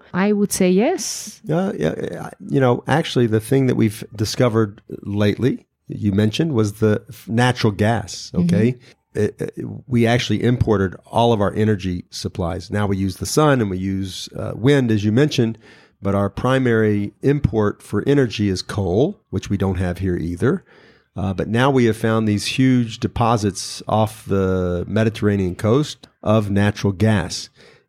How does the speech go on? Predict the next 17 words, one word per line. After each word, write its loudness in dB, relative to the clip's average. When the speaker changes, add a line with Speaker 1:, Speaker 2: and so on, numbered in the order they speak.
Speaker 2:
And 0
it -4
appears, 2
um, 0
that -2
we're 0
going 0
to 0
become 0
a 0
major, 2
major 0
player. 0
Uh, -8
we -4
used 0
to -4